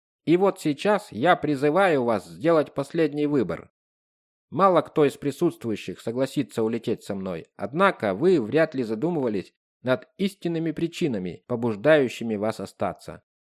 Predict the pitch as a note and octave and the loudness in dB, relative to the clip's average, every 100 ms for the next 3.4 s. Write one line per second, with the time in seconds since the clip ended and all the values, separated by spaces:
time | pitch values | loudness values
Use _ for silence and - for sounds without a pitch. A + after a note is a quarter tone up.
0 | _ _ _ - A2+ C#3+ G3 G#3+ G#3 - | _ _ _ -12 -2 0 2 0 -2 -4
1 | C#3+ G3 F#3 D3 F#2+ G2+ E3 D#3+ - D3+ | -2 -2 -2 -2 -6 -2 0 0 -4 -4
2 | F3 - C#3+ C3 B2 A2+ A#2 C3 B2+ B2 | -4 -4 -8 -6 -4 -2 0 -2 -2 -8
3 | - A#2 G#2+ F#2+ | -8 -6 -4 -6